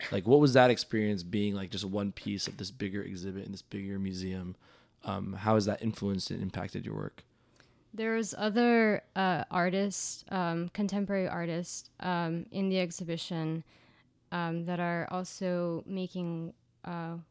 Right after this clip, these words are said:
Speaker 2: work about resistance. So there's, um, so there's, uh, you know, I,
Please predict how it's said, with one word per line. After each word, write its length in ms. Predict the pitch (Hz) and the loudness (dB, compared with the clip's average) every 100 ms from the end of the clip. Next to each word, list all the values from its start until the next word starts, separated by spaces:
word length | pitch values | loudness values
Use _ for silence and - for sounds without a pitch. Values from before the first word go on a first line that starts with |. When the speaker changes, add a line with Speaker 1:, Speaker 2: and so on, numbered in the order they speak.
| _ | _
Speaker 2:
work 280 | 180 175 - | -4 -4 -6
about 460 | 170 165 151 - 170 | -4 -2 -2 -6 -6
resistance. 800 | 170 160 160 - - 151 - - | -6 -6 -8 -8 -8 -6 -6 -6
So 200 | 190 175 | -4 -2
there's, 440 | 165 165 165 - - | -2 -2 -4 -8 -10
um, 540 | 170 160 156 151 - 175 _ _ _ _ _ _ _ _ _ _ | -8 -6 -6 -6 -10 -12 _ _ _ _ _ _ _ _ _ _
so 440 | - 202 190 185 | -6 -2 0 -2
there's, 760 | 180 190 196 190 190 180 - - _ _ _ | -4 0 0 0 -2 -4 -8 -10 _ _ _
uh, 480 | 175 170 165 165 160 - - _ _ _ _ _ _ _ _ _ _ _ - | -8 -6 -6 -6 -8 -10 -16 _ _ _ _ _ _ _ _ _ _ _ -12
you 160 | 190 | -6
know, 260 | 170 160 156 - _ - - 175 _ - | -6 -6 -8 -12 _ -20 -20 -20 _ -10
I, 460 | - 190 180 165 | -2 0 0 -4